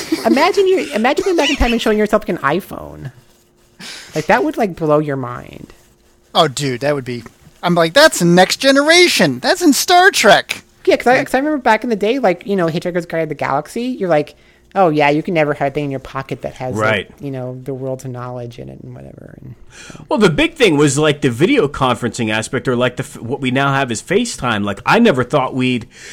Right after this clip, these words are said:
Speaker 3: like, the thing used to be, could you imagine talking to your friend or talking to someone on a phone and being able to see them?
Speaker 1: Do you remember, okay, wait, do, do you remember, and Neil might, I remember when I was young going to, like, uh, the mall A T and T store, and they actually had those really crappy video phone things.
Speaker 2: Mm-hmm.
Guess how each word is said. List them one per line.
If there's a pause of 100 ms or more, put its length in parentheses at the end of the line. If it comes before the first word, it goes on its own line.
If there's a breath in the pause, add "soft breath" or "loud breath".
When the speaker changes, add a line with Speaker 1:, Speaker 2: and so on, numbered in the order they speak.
(100)
Speaker 3:
like, (100)
the
thing
used
to
be,
could
you
imagine
talking
to
your
friend
or
talking
to
someone
on
a
phone
and
being
able
to
see
them? (440 soft breath)
Speaker 1:
Do
you
remember,
okay,
wait,
do,
do
you
remember,
and
Neil
might, (440 soft breath)
I
remember
when
I
was
young
going
to,
like,
uh,
the
mall
A
T
and
T
store, (720)
and
they
actually
had
those
really
crappy
video
phone
things.
Speaker 2:
Mm-hmm.